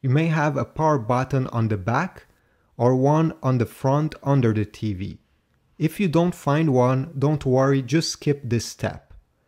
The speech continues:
But if you found one, keep it pressed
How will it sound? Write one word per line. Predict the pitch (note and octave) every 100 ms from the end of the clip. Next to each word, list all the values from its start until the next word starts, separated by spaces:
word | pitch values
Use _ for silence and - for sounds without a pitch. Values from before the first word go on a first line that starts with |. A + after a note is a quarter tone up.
| _ _ _
But | A2+ G#2 -
if | F#3+ G#3 D#3
you | B2+
found | - C3+ D3+ D#3+
one, | B2+ B2+ C#3+ C#3+ _ _ _
keep | - G#3 F#3+
it | F3+ -
pressed | C3+ C3 D3 - -